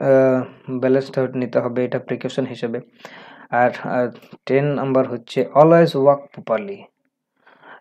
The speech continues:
সঠিক পদ্ধতিতে হাঁটা বা হাঁটা, উম, হাঁটানোর ব্যবস্থা বা সেগুলো শেখানো,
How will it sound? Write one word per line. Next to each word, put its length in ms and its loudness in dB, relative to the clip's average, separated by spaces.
সঠিক 580 -4
পদ্ধতিতে 520 0
হাঁটা 480 -2
বা 180 0
হাঁটা, 540 -2
উম, 300 -6
হাঁটানোর 460 -4
ব্যবস্থা 640 -2
বা 120 0
সেগুলো 500 -2
শেখানো, 600 -4